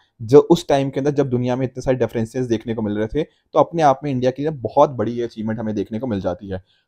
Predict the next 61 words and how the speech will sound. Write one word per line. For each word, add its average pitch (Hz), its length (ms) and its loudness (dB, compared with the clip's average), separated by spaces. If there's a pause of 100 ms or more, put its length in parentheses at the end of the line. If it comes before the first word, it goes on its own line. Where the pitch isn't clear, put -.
तो 131 40 -2
मैं 127 80 4
आप 127 200 8
सभी 151 220 4
को 156 140 2
भी 147 100 6
इसकी 143 160 0
शुभकामनाएं 127 560 2
भी 143 60 4
देता 135 200 2
हूँ, 143 260 -2
क्योंकि 123 200 -4
इंडिया 123 300 8
की 131 240 -2
तरफ 123 220 0
से - 140 -6
ही 131 200 -2 (280)
हमने 123 180 4
इतना 117 220 0
अच्छा 127 180 -2
समिट 123 340 -2
यहाँ 113 140 -2
पे 117 80 -2
होस्ट 117 280 0
किया 135 120 0
है, 131 200 -2 (240)
ठीक 110 100 -2
है 143 60 2
ना। 170 120 4 (300)
तो 135 60 -4
ये 139 180 4
था 175 160 4
आज 127 200 6
का 139 120 2
कुछ 135 220 -4
डिस्कशन। 147 460 0 (160)
I 120 80 6
hope 147 200 6
आज 117 180 6
का 131 80 2
सेशन 127 240 -2
आप 120 80 2
सभी 127 180 -2
को 127 80 4
अच्छे 127 200 2
से - 60 -4
समझ 127 200 2
आया 123 100 12
होगा। 127 300 6 (300)
इसी 143 140 6
तरह 143 200 6
से 143 120 2
आप 123 120 8
भी 123 100 2
अपने 120 180 0
end 117 80 -6
पे 127 60 -2
हार्ड 113 140 2
वर्क 113 100 -2
करते 117 200 0
रहिए। 127 340 4